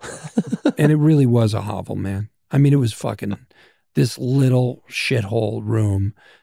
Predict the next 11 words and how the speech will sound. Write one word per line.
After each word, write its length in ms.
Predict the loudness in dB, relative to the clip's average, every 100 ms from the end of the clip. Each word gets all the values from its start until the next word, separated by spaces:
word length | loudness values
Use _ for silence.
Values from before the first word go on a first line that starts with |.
| -10
with 420 | -2 -2 -2 -6 -4
a, 300 | -2 -2 -2
a 80 | -4
door 440 | -2 2 4 4
with 180 | 2 0
an 100 | 0
octagonal 680 | 0 -2 -4 -2 2 2 2
window. 440 | 4 4 4 0 -2
And 120 | -2
the 60 | 0
window, 540 | 2 4 4 2 0